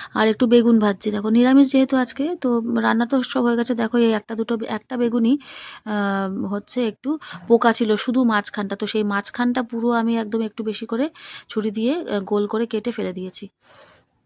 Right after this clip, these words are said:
তো ওই জন্য গোল করে কাটি, আহ, কাটলাম আর কি, দেখতেও ভালো লাগে আর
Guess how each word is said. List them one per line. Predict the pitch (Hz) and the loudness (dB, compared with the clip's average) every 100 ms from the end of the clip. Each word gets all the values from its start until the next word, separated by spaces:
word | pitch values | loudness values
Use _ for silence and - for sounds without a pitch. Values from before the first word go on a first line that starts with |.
| _ _ _ _ _ _ _ _ _ _ _ _ | _ _ _ _ _ _ _ _ _ _ _ _
তো | 208 | -10
ওই | |
জন্য | 202 208 | -6 -6
গোল | 202 208 208 | -2 -2 0
করে | 226 233 | -2 0
কাটি, | 220 214 220 | -2 -2 -2
আহ, | 202 196 190 | 0 -2 -2
কাটলাম | 214 208 214 202 | 0 0 0 -2
আর | 196 | -2
কি, | 185 240 269 - _ _ _ _ _ _ _ _ - | -4 -6 -6 -14 _ _ _ _ _ _ _ _ -8
দেখতেও | 202 - 254 | -8 -4 -2
ভালো | 226 220 | 0 -2
লাগে | 226 | -2
আর | 240 | -2